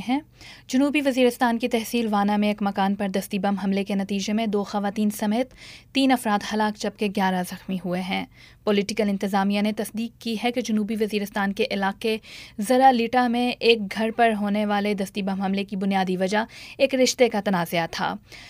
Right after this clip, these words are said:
انتظامیہ کے مطابق فورسز نے علاقے کو گھیرے میں لے کر ملزمان کی تلاش شروع کر دی ہے۔ دوسری جانب دستی بم، بم حملے میں زخمی ہونے والے افراد کو ایجنسی ہیڈ کوارٹر اسپتال منتقل کر دیا گیا ہے۔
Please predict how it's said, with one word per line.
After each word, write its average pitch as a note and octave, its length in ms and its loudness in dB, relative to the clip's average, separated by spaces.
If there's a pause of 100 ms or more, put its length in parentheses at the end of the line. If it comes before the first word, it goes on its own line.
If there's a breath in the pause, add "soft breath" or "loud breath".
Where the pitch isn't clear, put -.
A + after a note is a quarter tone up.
(120)
انتظامیہ C4+ 540 4
کے C4+ 60 2
مطابق A#3+ 500 4
فورسز A3+ 460 2
نے A#3 200 2
علاقے G#3+ 440 2
کو G#3+ 220 0
گھیرے G#3 440 2
میں G#3 140 0
لے G3 180 0
کر G#3+ 200 -2
ملزمان G3 480 0
کی G3+ 120 -4
تلاش F3 280 -2
شروع G3 240 -4
کر G3+ 140 0
دی A3 220 -4
ہے۔ D4+ 100 -4 (380 loud breath)
دوسری B3+ 200 2
جانب A3 360 0
دستی A3 240 -2
بم، G#3+ 220 0 (140)
بم A3 260 4
حملے G#3+ 240 2
میں A#3 160 2 (420 loud breath)
زخمی C4 360 2
ہونے A#3+ 240 4
والے G#3+ 220 2
افراد G3+ 360 0
کو A3+ 80 -2
ایجنسی G3+ 260 0 (160)
ہیڈ G3+ 160 -4
کوارٹر G3 300 -4
اسپتال F#3 460 -4
منتقل F3+ 400 -8
کر D#3+ 200 -10
دیا E3 220 -6
گیا E3+ 140 -6 (100)
ہے۔ F#3 120 -6